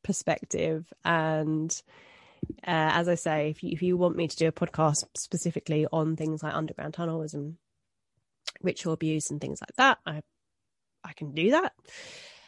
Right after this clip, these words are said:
Um, I can certainly get somebody on to speak about it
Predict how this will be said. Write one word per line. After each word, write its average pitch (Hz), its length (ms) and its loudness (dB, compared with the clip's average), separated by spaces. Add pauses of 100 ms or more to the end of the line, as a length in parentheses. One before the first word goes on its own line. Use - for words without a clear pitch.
(260)
Um, 165 480 -8 (1000)
I - 40 -18
can 165 120 -12
certainly 175 300 0
get - 180 2
somebody 170 360 2
on 180 320 10
to - 380 0
speak - 320 8
about 208 260 10
it 339 200 12